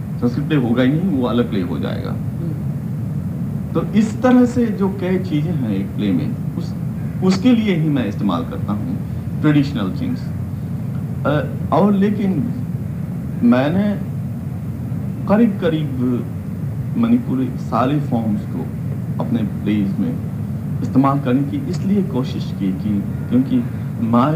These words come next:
Speaker 1: productions are basically movement oriented।
Speaker 2: अच्छा।
Speaker 1: I love rhythm, I love music very much, I love rhythm, and particularly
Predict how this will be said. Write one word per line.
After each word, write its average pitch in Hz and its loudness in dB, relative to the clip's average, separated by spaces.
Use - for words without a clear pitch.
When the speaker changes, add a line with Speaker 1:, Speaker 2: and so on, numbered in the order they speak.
Speaker 1:
productions 135 0
are 80 0
basically 98 0
movement 139 2
oriented। - -2
Speaker 2:
अच्छा। - -2
Speaker 1:
I 135 4
love 135 2
rhythm, 110 4
I 101 0
love 104 -2
music 110 0
very - -2
much, - -4
I 101 2
love 117 2
rhythm, 156 4
and 131 4
particularly 120 2